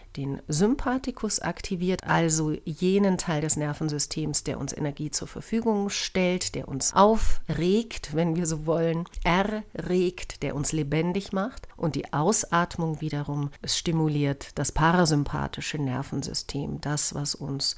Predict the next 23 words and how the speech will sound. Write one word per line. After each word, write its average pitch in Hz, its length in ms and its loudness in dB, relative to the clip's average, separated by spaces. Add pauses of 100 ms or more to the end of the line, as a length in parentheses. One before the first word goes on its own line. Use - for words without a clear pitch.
(300)
beruhigt. 156 600 -4
In 175 100 2
der 151 120 2
Herzkohärenzmeditation 196 1900 0 (300)
versuchen 190 800 2
wir 170 260 -2
beides 156 720 2 (520)
in 160 200 2
ein 156 240 -2
Gleichgewicht 143 1200 -4 (420)
zu - 140 -8
bekommen. 151 560 -8 (420)
Die 165 160 2
Übung 165 440 4 (100)
dauert 131 600 -2 (340)
fünf - 380 -6
Minuten 214 580 2
in 185 200 -2
etwa, 160 400 -4
kann 160 260 -2
natürlich 139 500 -4
auch 135 80 -6
jederzeit - 540 -4